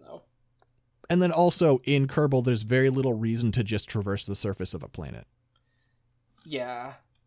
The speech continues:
Speaker 1: Yeah, I guess that would be another use for it, right? If you were, like, trying to explore the surface of a different planet, 'cause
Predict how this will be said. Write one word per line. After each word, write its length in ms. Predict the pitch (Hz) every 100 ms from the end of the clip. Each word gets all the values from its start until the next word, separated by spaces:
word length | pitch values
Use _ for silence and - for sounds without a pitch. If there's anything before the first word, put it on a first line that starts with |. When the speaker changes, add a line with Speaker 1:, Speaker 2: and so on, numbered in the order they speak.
| _ _ _ _ _ _ _ _
Speaker 1:
Yeah, 120 | 190 202
I 40 |
guess 220 | 202 320
that 220 | 240 214
would 120 | 202 185
be 140 | 180
another 360 | 160 165 147 143
use 200 | 135 -
for 140 | 139
it, 40 | 135
right? 200 | 135 135
If 120 | 131
you 100 | 135
were, 240 | 131 131
like, 200 | 131 135 131
trying 220 | 147 139
to 80 | 131
explore 640 | 131 - 143 139 131 131 135
the 100 | 143
surface 400 | - 143 139 131
of 80 | 135
a 40 |
different 280 | 139 139 127
planet, 240 | 135 131
'cause 180 | 135 135